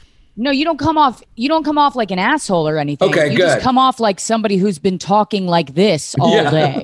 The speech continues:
Speaker 2: <laughs> Yeah, that's true. Just trying to find five seconds of silence to think. And I, I, I genuinely like listening to banter. Like, I like talk radio. So that's why I like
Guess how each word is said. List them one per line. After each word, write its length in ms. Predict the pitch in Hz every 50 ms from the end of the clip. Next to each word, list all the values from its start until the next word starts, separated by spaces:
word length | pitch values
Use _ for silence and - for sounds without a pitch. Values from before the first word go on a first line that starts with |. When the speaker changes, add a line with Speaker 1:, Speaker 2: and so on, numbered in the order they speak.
| - - -
Speaker 2:
<laughs> 120 | - -
Yeah, 240 | 226 196 208 202 175
that's 240 | 160 165 170 - -
true. 320 | - 196 190 160 131 127 - - - - - - -
Just 200 | 196 196 - -
trying 280 | - 226 220 208 208
to 80 | 202 185
find 560 | - 202 185 185 190 185 180 180 190 226 175 - - - - _ -
five 460 | - - - 202 202 202 202 185 151
seconds 400 | - 202 175 - 185 185 151 143
of 80 | 175
silence 680 | - - - 165 160 170 170 165 156 147 143 135 - -
to 120 | - 160
think. 580 | 156 - - 185 170 170 160 - - - - - -
And 100 | 214 247
I, 140 | 262 269 254 - -
I, 420 | 170 180 220 269 311 294 269 220 -
I 120 | 196 247
genuinely 720 | 233 160 - 202 269 302 311 302 285 269 262 254 233 220
like 320 | 202 190 185 185 185 - -
listening 500 | 156 180 196 - - - 180 165 156 139
to 100 | - 151
banter. 440 | 120 143 135 131 123 117 - 127 123
Like, 140 | 139 160 -
I 160 | 196 226 240
like 440 | 220 202 180 190 214 240 269 - -
talk 360 | - 147 156 123 120 - -
radio. 400 | 123 110 98 92 87 80 80 82
So 180 | - - 190 196
that's 200 | 190 196 196 190
why 200 | 196 190 185 180
I 100 | 170 170
like 340 | 170 170 170 160 - -